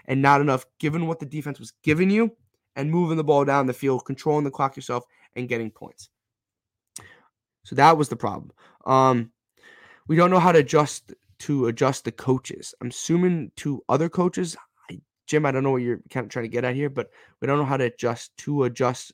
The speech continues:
the coaches. Um, if you're talking about our coach, I think McDermott and Frazier do a great job. I think Ken Dorsey do a great job. Um, yeah, look, Felix, I guess Bass missed the field goal at the end of the half. That was also, like, a fifty-five, fifty-six yard field goal, so I'm not gonna hang my hat on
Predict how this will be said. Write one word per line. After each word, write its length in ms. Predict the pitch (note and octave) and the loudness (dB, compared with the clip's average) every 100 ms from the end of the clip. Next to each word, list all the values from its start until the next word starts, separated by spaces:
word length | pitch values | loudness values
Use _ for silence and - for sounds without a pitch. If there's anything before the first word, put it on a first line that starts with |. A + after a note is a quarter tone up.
| - | -16
the 80 | - | -16
coaches. 680 | - A#2+ B2+ - - - _ - - _ - | -8 -8 -8 -16 -18 -20 _ -20 -20 _ -4
Um, 480 | A#2 A#2 A#2 A2 - _ _ _ _ _ _ _ _ | 0 2 0 -2 -8 _ _ _ _ _ _ _ _
if 80 | |
you're 60 | E3 | -6
talking 160 | C#3+ B2+ | -2 -2
about 140 | A2 | -2
our 80 | B2 | -4
coach, 200 | - D3 | -4 -6
I 80 | A#2+ | -6
think 180 | A2+ | -6
McDermott 240 | G#2 G#2+ G#2+ | -6 -10 -10
and 100 | A2+ | -12
Frazier 300 | A2+ - - _ | -14 -14 -20 _
do 100 | - | -16
a 40 | |
great 260 | - - - | -14 -16 -18
job. 220 | - - - | -18 -18 -18
I 60 | |
think 220 | - A#2+ - _ _ | -14 -16 -16 _ _
Ken 100 | A2+ | -12
Dorsey 220 | - - | -12 -14
do 80 | - | -16
a 100 | - | -16
great 160 | - - | -18 -20
job. 220 | - - _ _ _ _ | -20 -20 _ _ _ _
Um, 320 | A#2+ A#2+ A2 - - - - - - | -4 -2 -4 -12 -20 -20 -20 -12 0
yeah, 400 | C#4+ C#4+ A#3 - | 4 4 4 2
look, 200 | A#3 - | 0 2
Felix, 300 | A#3+ A#3 - | 6 6 6
I 100 | - | -2
guess 200 | F#3 F#3+ | 0 2
Bass 300 | F#3 F3+ F3 | 4 4 2
missed 140 | F3 | -2
the 60 | D#3+ | -2
field 180 | E3 D3+ | 0 2
goal 40 | |
at 60 | C#3+ | 2
the 60 | |
end 80 | C#3 | 2
of 60 | C#3 | 2
the 40 | |
half. 140 | C#3 | 0
That 100 | D#3+ | 2
was 120 | C#3+ C3 | 0 0
also, 200 | A#2+ A2+ | -2 -4
like, 80 | |
a 40 | A2 | -8
fifty-five, 480 | A#2 G#2+ - G#2 - | -10 -8 -4 -4 -6
fifty-six 380 | F#2 - F#2+ | -14 -16 -16
yard 140 | - F#2 | -16 -14
field 200 | - A2 | -14 -14
goal, 80 | - | -14
so 200 | - - | -16 -14
I'm 200 | F2+ C3+ | -6 -2
not 120 | C3 | -2
gonna 140 | A2+ | -4
hang 220 | A2 A#2 A#2 | -6 -4 -4
my 80 | A2 | -4
hat 200 | A2 G2+ | -6 -6
on 300 | G#2 G#2 | -8 -10